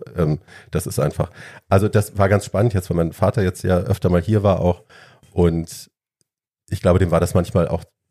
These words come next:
ganz schön wild, ne, mit diesen ganzen queeren Menschen um mich herum und dem ganzen Brimborium, ähm, was er alles toleriert, aber wo er so wenig Andock-Positionen findet und tendenziell macht ihn das manchmal, glaube ich, auch noch ein bisschen nervös. Und der ist so aufgeblüht, als ich ihn dann mit zu, zu meiner Freundin genommen hab,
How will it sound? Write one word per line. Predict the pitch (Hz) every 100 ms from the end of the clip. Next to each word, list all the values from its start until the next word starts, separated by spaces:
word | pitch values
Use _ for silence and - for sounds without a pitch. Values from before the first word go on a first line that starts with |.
| _
ganz | - 82
schön | - 85
wild, | 90 123 -
ne, | 98
mit | 104
diesen | 92 90
ganzen | 87 - 90 82 -
queeren | - 95 87
Menschen | 90 - 104
um | - 95
mich | 95
herum | 98 92 95 98
und | 85 87
dem | 90
ganzen | 87 85 -
Brimborium, | 90 90 87 90 90 - - - - -
ähm, | 87 82 82 80 _
was | 92 92
er | 92
alles | 73 90
toleriert, | - 87 85 92 110
aber | 85 85
wo | 85
er | 85
so | 85
wenig | 82 85 -
Andock-Positionen | 85 107 123 - 104 107 - 104
findet | 104 104 98
und | 90
tendenziell | - 85 -
macht | 90 90
ihn | 82
das | -
manchmal, | 82 -
glaube | 82 80
ich, | 80
auch |
noch | 82
ein | 82
bisschen | - 82
nervös. | 78 80 92 - - - - - _
Und | - 95 98 -
der | 95
ist | -
so | -
aufgeblüht, | 92 - 117 - 78
als | - -
ich |
ihn | 92
dann | 92
mit | 95
zu, | - 87
zu | 85 - 90
meiner | 85
Freundin | - 87 101
genommen | 107 98 101
hab, | 104